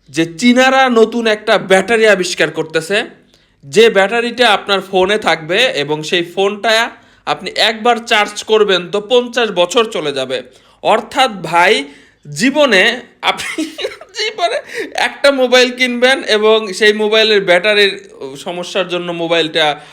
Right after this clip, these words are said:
বার-, আপনার ইয়ে হয়ে যাবে না, আপনাকে বারবার চার্জ দিতে হবে না। তো দেখতে পাচ্ছেন এই যে ব্যাটারিটা লাগবে, সেই ব্যাটারিটাও খুব ছোট আকারের। এখানে দেখেন পয়সার মতো দেখা যাচ্ছে, এই পয়সার মতো ব্যাটারি আপনার মোবাইলে থাকবে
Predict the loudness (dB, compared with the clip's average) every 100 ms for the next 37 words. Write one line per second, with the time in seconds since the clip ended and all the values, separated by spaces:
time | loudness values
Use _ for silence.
0 | -20 -2 4 4 2 -2 -2 -2 2 2
1 | 2 0 0 -2 -4 -2 -4 -4 -2 0
2 | 2 0 -2 0 2 0 -2 -16 -20 -20
3 | -6 0 2 4 2 0 -4 -10 -20 -4
4 | 0 2 2 2 0 0 0 0 0 -2
5 | 0 2 0 2 2 4 2 2 0 2
6 | 0 0 -4 -4 -6 -14 -10 0 2 2
7 | -2 0 0 -2 -10 -6 -6 -6 -4 2
8 | 4 4 2 2 0 0 -2 -4 -14 -20
9 | _ -4 0 0 0 -2 -4 -2 2 2
10 | 2 -2 -2 -2 -2 -2 -2 -2 -4 -6
11 | -8 -8 -8 -6 -2 0 0 -4 -6 -4
12 | -2 -2 -2 0 0 0 -2 -6 -4 0
13 | 0 0 -2 -4 -2 -2